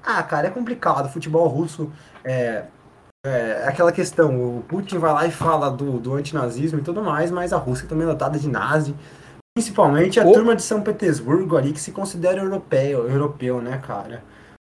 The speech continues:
Speaker 1: Mas
Speaker 2: Sim, com certeza.
Speaker 1: mas é, Zenit, eu, eu gosto muito do Dinamo de Moscou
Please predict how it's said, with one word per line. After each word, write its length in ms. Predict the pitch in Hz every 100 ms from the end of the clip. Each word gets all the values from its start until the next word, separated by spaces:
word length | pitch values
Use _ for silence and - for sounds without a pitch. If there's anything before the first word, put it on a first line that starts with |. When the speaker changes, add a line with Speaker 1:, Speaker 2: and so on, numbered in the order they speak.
| _ _ _ _ _ _ _ _ _ _ _ _ -
Speaker 1:
Mas 680 | 131 143 147 131 117 - -
Speaker 2:
Sim, 360 | 127 120 160
com 160 | 170 127
certeza. 540 | 185 - 151 175 185 -
Speaker 1:
mas 280 | 180 214
é, 240 | 170 196 165
Zenit, 840 | 123 139 185 175 135 123 - 127
eu, 240 | 127 143
eu 160 | 139 185
gosto 320 | 196 214 214
muito 240 | 185 202 175
do 100 | 190
Dinamo 380 | 143 185 180
de 80 | 165
Moscou 640 | 170 160 156 - 160 156